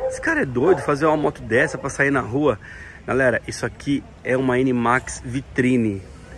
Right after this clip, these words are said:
Essa é a paleta de cores da Unique. Mas eu posso falar pra você que a proposta de, de cores tem essa, mas tem muito mais. Acontece que você não consegue pintar. Você vê que são pequenos,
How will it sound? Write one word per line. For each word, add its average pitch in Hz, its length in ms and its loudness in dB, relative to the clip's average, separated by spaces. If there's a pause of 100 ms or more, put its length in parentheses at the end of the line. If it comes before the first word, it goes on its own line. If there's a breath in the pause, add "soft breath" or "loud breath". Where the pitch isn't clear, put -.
Essa 117 320 0
é - 20 4
a 123 60 0
paleta 127 420 4
de 127 100 -2
cores 135 680 4 (240 loud breath)
da 127 140 6
Unique. 127 520 0 (720 loud breath)
Mas 123 180 6
eu 143 80 6
posso - 280 2
falar 170 160 6
pra 156 120 2
você 147 220 0
que 170 300 -4
a 156 100 2
proposta 165 600 4 (360)
de, 135 280 -2
de 131 160 -6
cores 160 420 6
tem 156 300 6
essa, 185 180 2
mas 175 140 8
tem 202 140 2
muito 202 440 6
mais. 139 460 4
Acontece 139 480 0
que - 80 -12
você 175 220 0
não 185 100 6
consegue 180 400 2
pintar. 190 540 2 (280 loud breath)
Você - 140 -6
vê 175 100 6
que 208 140 -8
são 214 260 4
pequenos, 247 720 -2